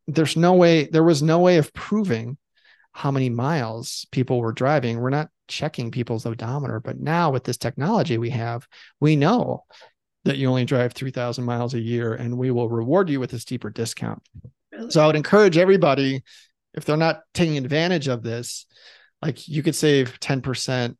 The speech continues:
Speaker 1: twenty percent, like, overnight just by onboarding one of these apps on your phone. Okay.
Speaker 2: Very interesting.
Speaker 1: Yeah.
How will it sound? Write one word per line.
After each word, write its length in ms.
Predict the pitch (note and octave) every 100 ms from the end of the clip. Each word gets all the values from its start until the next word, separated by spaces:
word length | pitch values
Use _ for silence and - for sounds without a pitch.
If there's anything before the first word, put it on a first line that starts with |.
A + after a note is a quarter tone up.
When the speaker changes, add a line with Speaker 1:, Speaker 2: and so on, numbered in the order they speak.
| -
Speaker 1:
twenty 260 | C3+ B2
percent, 480 | A2+ A#2 - B2 A#2 -
like, 220 | A#2 A#2
overnight 560 | C3 B2 A#2 B2 C3+ - _ _ _ _ _ _ _ -
just 200 | D3+ -
by 140 | D3
onboarding 460 | C3+ C3 B2+ C3+ B2+
one 100 | B2
of 80 | A#2
these 140 | A#2
apps 240 | A2+ A2+
on 100 | A2+
your 120 | A2+ B2+
phone. 500 | - A2+ A2 - - _ _ _ -
Okay. 200 | - - _ _ _ _ _ _ _
Speaker 2:
Very 340 | A#3 G#3 B3+ -
interesting. 680 | A3 - - A3 - - - _ - - - - -
Speaker 1:
Yeah. 180 | -